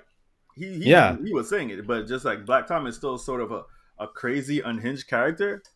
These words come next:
Speaker 1: that people then,
Speaker 2: Mm-hmm.
Speaker 1: even Professor X was pretty much like, "Nah, come on, relax. You know, not, there's nothing going on." But,
Speaker 2: Yeah,
Speaker 1: like,
Speaker 2: but
Speaker 1: Black Tom knows.
Speaker 2: Yeah,
Speaker 1: That's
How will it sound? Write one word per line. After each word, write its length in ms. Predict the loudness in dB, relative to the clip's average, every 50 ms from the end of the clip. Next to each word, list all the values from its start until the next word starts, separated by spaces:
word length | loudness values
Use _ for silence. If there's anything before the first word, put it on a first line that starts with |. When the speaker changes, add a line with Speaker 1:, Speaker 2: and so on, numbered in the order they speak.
| _
Speaker 1:
that 160 | -4 -4 0 2
people 280 | 2 2 2 0 0
then, 240 | 2 2 2 2 2
Speaker 2:
Mm-hmm. 300 | 2 2 2 2 0 0 0 -2
Speaker 1:
even 200 | -2 0 0 2
Professor 420 | 2 2 2 0 0 2 2 2
X 160 | 2 2 2
was 140 | -2 -2 -2
pretty 160 | -2 -2 0
much 180 | 0 -2 -2 -2
like, 220 | -2 -2 -2 -2
"Nah, 340 | 0 2 6 8 8 8 6
come 200 | 6 2 0 0
on, 140 | 0 -2 -2
relax. 360 | -2 -2 -2 -2 -2 -4 -6
You 300 | -8 -8 -8 -6 -6 -6 -6
know, 160 | -6 -8 -12 -16 -18 -20 -18 -8 -2
not, 280 | -2 -2 -2 -2 -2 -2
there's 160 | 0 0 0 0
nothing 260 | 0 -2 -2 -4 -8
going 180 | -10 -12 -12 -12
on." 100 | -12 -14 -14 -16 -20 -20 -20 -20 -20 -18 -10 -2 2
But, 100 | 4 4
Speaker 2:
Yeah, 180 | 4 4 2 -4 -8 -6 -4
Speaker 1:
like, 160 | -2 2 2
Speaker 2:
but 180 | 2 2 2 -4 _ _ _ _ _ _ _ _ _ -4
Speaker 1:
Black 240 | 0 0 0 2 2
Tom 200 | -2 -2 -2 -4
knows. 480 | -6 -6 -8 -10 -14 -18 -20 -20 -20 -20 _ -20 _ _ _ _ _
Speaker 2:
Yeah, 160 | 6 6 6 4
Speaker 1:
That's 140 | 2 -4